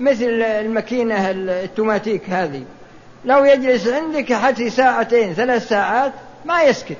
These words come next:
لكن إنك ما تأخذ من كلامه كلمة نافعة. فبعض الناس يصير عنده شجاعة ويصير عنده جرأة لكن ما يصير عنده علم،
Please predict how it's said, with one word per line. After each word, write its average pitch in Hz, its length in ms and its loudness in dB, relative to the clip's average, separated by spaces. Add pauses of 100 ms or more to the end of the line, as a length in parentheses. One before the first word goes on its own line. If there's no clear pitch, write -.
(1200)
لكن 240 540 2
إنك 311 420 -2
ما 269 340 2
تأخذ 214 480 -2
من 226 360 -2
كلامه 262 760 0 (160)
كلمة 269 560 -2
نافعة. 143 400 -6 (1300)
فبعض 247 340 -2
الناس 226 420 0
يصير 202 320 -4
عنده 208 300 -4
شجاعة 202 680 -2
ويصير 202 360 -6
عنده 202 280 -4
جرأة 269 460 0 (340)
لكن 294 300 -4
ما 320 120 -2
يصير 220 280 0
عنده 190 260 -8
علم، 156 200 -8